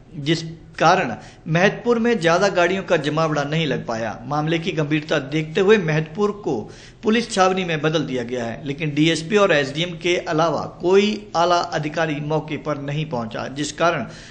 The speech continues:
लोगों का गुस्सा लगातार बढ़ता गया। चक्का जाम से पहले प्रदर्शनकारियों ने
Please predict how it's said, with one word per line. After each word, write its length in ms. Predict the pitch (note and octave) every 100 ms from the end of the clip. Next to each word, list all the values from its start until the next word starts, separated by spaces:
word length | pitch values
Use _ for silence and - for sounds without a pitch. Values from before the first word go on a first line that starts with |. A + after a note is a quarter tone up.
| -
लोगों 380 | - D#3 F#3 A3
का 140 | G#3+ E3
गुस्सा 320 | D#3 D#3+ E3
लगातार 600 | D3 D#3 D3+ D3 D3 C#3
बढ़ता 280 | D#3+ D#3 A#2+
गया। 300 | A2+ G#2 F2+ - - - - -
चक्का 260 | G3+ A#3
जाम 260 | A3+ A3 G#3+
से 140 | A3
पहले 360 | G#3 F3+ E3+ F3
प्रदर्शनकारियों 800 | - D3 C#3+ - D3+ D3+ E3+ F#3+
ने 180 | D3